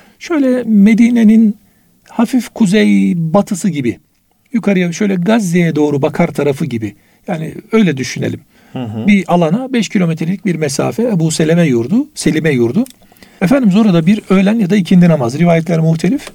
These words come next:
Speaker 1: ama kuvvetli olan öğlen diye biliyorum. E, namazı kılarken dört rekatlık bir namazdı. Namazdayken ikinci rekat bitmişti. Üçüncü rekata kalkındığında bu ayet geldi.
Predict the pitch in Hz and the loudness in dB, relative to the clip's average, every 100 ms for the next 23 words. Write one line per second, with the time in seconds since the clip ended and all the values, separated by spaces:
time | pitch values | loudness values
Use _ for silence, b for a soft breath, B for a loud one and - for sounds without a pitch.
0 | - - 170 165 - - 196 175 165 156 | -20 -2 -2 -2 -6 0 2 2 -2 -2
1 | 240 190 180 156 123 120 120 139 277 B | 0 2 2 2 0 0 0 0 -2 B
2 | B B B B B B - 147 170 247 | B B B B B B -4 0 0 0
3 | 196 175 220 190 190 220 202 190 165 156 | 0 2 0 2 -2 0 0 0 -2 -2
4 | 143 135 - 143 135 123 117 208 269 b | -4 -6 -8 -4 -2 -2 0 -2 -2 b
5 | b b 117 147 165 190 180 226 196 156 | b b -2 2 2 2 0 0 0 -4
6 | 160 196 175 151 147 - 139 147 214 - | 0 0 0 -2 -2 -4 -10 -2 -2 -2
7 | 254 262 _ _ - 165 202 220 180 170 | -6 -8 _ _ -8 -2 0 0 0 -2
8 | 180 170 165 175 170 180 220 175 131 110 | -2 -2 0 2 4 4 4 4 2 -2
9 | 101 110 101 - | -8 -10 -12 -14